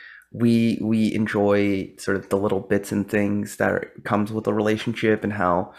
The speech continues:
things sort of, um, how things work together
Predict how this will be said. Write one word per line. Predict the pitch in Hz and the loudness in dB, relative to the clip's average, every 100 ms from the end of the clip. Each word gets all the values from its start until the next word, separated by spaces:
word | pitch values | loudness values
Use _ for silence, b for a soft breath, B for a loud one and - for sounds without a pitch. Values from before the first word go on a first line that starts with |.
| B B _ | B B _
things | 120 107 104 104 101 | 0 2 2 0 -2
sort | - 107 | -2 -2
of, | 98 - - - - | -2 -8 -18 -16 -8
um, | - 50 - - - _ _ _ _ _ _ _ _ _ _ _ _ - | -6 -6 -8 -10 -18 _ _ _ _ _ _ _ _ _ _ _ _ 0
how | 156 | 2
things | 160 226 147 | 6 4 6
work | 127 117 | 4 2
together | - - - - | 0 -2 -2 -4